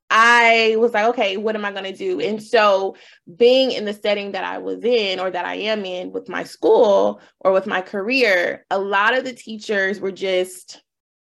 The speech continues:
burnt out. They were so burnt out with, again, the demographic that we serve, a lot of the concerns, a lot of the problems, the students' behaviors, a lot of the trauma that Doctor Rame kind of brought up.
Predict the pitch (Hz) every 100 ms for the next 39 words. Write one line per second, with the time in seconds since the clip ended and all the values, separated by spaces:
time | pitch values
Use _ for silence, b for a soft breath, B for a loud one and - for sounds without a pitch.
0 | _ _ _ - 208 220 294 285 - -
1 | 196 208 202 202 - 208 233 226 226 214
2 | 196 190 190 185 180 _ b b b 208
3 | 214 196 185 185 175 175 190 202 208 214
4 | 185 180 185 - 180 180 175 175 - 165
5 | 180 175 175 165 - 190 - 269 254 240
6 | 233 214 190 185 185 - 202 196 190 185
7 | 180 175 - 214 196 196 - 180 226 220
8 | 220 196 196 190 185 185 180 190 180 165
9 | - - 202 190 190 175 180 180 185 185
10 | 180 180 180 175 175 190 185 180 185 185
11 | 156